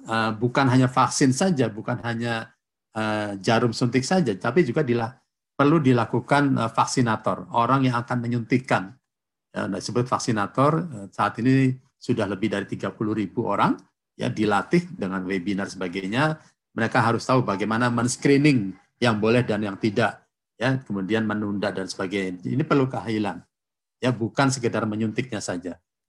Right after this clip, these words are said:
Kemudian ini tiga juta dosis pertama yang sudah, eh, kita, eh, distribusikan saat ini, dan juga tentunya fasilitas pelayanan yang melakukan vaksinasi yang terdaftar dalam P-Care-nya B P J S, ya,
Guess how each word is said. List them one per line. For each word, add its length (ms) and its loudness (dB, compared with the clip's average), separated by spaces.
Kemudian 320 2
ini 220 4
tiga 260 0
juta 320 -4
dosis 300 -4
pertama 420 0
yang 160 -2
sudah, 400 -8
eh, 220 -8
kita, 480 -6
eh, 60 -6
distribusikan 680 -4
saat 240 0
ini, 240 0
dan 320 0
juga 240 2
tentunya 480 4
fasilitas 460 -2
pelayanan 340 2
yang 140 0
melakukan 420 -2
vaksinasi 720 -2
yang 160 0
terdaftar 480 -2
dalam 400 0
P-Care-nya 560 2
B 160 -4
P 140 -2
J 180 -2
S, 240 -4
ya, 220 -6